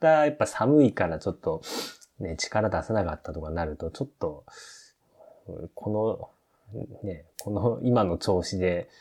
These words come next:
レース走りたいっていう気持ちになるかもしんないんで。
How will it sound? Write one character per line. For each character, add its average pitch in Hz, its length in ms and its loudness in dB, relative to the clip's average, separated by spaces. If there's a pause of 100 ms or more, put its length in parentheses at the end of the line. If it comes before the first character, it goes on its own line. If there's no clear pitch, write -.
(240)
レ 107 180 4
ー 98 40 4
ス - 120 -8
走 - 280 2
り 107 120 4
た 131 120 6
い 110 80 6
っ 98 80 -4 (180)
て - 80 -4
い 85 120 -2
う 87 80 -4
気 - 120 -2
持 92 160 2
ち 98 160 -2
に 98 80 2
な 117 100 4
る 98 120 2
か - 140 4
も 113 120 4
し - 160 0
ん 92 140 0
な 85 100 0
い 87 60 -2
ん 80 120 -8
で。 80 320 -6